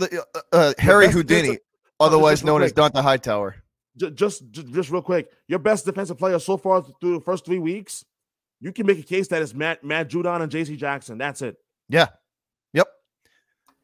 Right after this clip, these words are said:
Speaker 1: Oh, it's definitely Judon. It's def-, Judon and Ju-, yeah, Judon for sure. He's,
Speaker 2: Yeah.
Speaker 1: he's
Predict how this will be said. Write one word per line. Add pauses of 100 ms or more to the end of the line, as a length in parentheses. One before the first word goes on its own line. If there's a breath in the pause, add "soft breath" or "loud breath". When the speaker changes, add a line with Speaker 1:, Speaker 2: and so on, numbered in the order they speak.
(100)
Speaker 1:
Oh,
it's
definitely
Judon.
It's
def-,
Judon
and
Ju-,
yeah,
Judon
for
sure.
He's, (480 soft breath)
Speaker 2:
Yeah.
Speaker 1:
he's